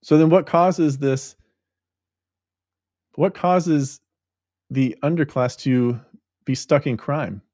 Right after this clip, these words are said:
Is it because they don't have enough money? Is it because they're not educated?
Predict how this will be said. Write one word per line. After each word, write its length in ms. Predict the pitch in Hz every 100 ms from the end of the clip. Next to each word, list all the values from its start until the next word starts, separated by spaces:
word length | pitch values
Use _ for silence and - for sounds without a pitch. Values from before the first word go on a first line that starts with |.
| _ _ _ -
Is 140 | 127
it 80 | 131
because 380 | 120 - 120 120
they 100 | 127
don't 140 | 135
have 140 | 143
enough 220 | 139 135 -
money? 320 | 123 151 - _ _ _
Is 100 | 113
it 120 | 131
because 400 | 117 - 123 131
they're 180 | 135 131
not 200 | 127 123
educated? 600 | 120 143 147 147 165 175